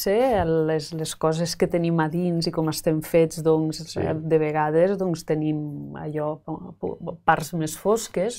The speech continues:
Speaker 2: Sí.
Speaker 1: i de vegades et poden arribar, doncs, consells, i com més gran et fas, més temps has tingut per donar oportunitats que coses així et passin.
Speaker 2: Però més domines. Quan
Speaker 1: Sí,
Speaker 2: més
Speaker 1: per
Speaker 2: gran et
Speaker 1: això,
Speaker 2: fas, més
Speaker 1: per,
Speaker 2: domines.
Speaker 1: perquè has tingut, o
Speaker 2: Sí,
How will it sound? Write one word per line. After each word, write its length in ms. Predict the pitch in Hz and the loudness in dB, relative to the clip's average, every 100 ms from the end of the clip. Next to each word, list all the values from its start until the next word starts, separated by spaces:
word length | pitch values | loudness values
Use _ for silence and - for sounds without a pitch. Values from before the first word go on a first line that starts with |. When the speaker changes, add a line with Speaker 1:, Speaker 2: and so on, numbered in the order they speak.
| - | -6
Speaker 2:
Sí. 140 | 90 - - | -4 -6 -6
Speaker 1:
i 80 | 196 | 2
de 100 | 185 | 4
vegades 400 | 185 196 226 262 | 4 2 2 2
et 140 | 262 | -2
poden 340 | - 214 226 220 | -4 -4 -2 -4
arribar, 540 | 208 208 202 220 220 | -4 -4 -2 -2 -2
doncs, 300 | 175 165 160 | -2 -4 -6
consells, 1000 | - 170 160 156 - 208 226 185 240 - - | -10 -8 -6 -6 0 2 2 0 -6 -12 -10
i 100 | 151 151 160 - | -8 -8 -14 -10
com 180 | 160 156 | -6 -4
més 160 | 160 170 | -2 -2
gran 240 | 175 170 | -2 -4
et 160 | 165 - | -6 -2
fas, 320 | 214 220 - _ | -2 -2 -8 _
més 320 | 175 180 180 - | 0 0 0 0
temps 220 | 185 185 | -2 0
has 160 | 185 - | -4 -4
tingut 440 | 175 196 269 - | -6 -2 -2 -2
per 120 | - 160 | -2 -2
donar 180 | 160 165 | 2 2
oportunitats 800 | 165 175 170 180 170 214 220 - | 2 -2 0 -2 2 0 0 -6
que 140 | - | -10
coses 340 | - 139 143 151 | -4 -4 -4 -6
així 300 | 143 - 160 | -6 -4 -4
et 160 | 143 | -2
passin. 480 | - 233 - 214 277 | 4 4 4 0 2
Speaker 2:
Però 160 | 381 95 | 2 2
més 160 | 90 - | 0 -2
domines. 520 | 95 98 76 - - - | -2 -2 -4 -10 -14 -4
Quan 160 | 90 | -2
Speaker 1:
Sí, 100 | 95 | 4
Speaker 2:
més 140 | 170 - | 4 6
Speaker 1:
per 120 | 104 | 6
Speaker 2:
gran 80 | 92 | 6
et 40 | |
Speaker 1:
això, 140 | 92 233 | 4 4
Speaker 2:
fas, 240 | 131 - | 2 0
més 240 | 101 92 | -2 2
Speaker 1:
per, 120 | 98 175 | 4 4
Speaker 2:
domines. 260 | 80 - - | 2 -4 2
Speaker 1:
perquè 300 | 170 - 170 | 2 2 -2
has 140 | 170 | -2
tingut, 420 | 202 214 254 294 | -2 2 0 0
o 160 | - | -2
Speaker 2:
Sí, 80 | - | 2